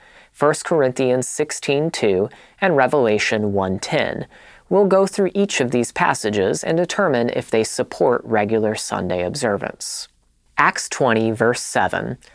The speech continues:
"On the first day of the week, when we were gathered together to break bread,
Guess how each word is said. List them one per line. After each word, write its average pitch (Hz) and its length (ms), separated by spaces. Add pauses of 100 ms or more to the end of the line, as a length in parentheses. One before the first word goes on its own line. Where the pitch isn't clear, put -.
(320)
"On 143 100
the 143 80
first 208 420
day 202 140
of 240 100
the 240 100
week, 101 480
when 131 160
we 139 140
were 127 100
gathered 170 480
together 113 460
to 101 100
break 120 460
bread, 92 360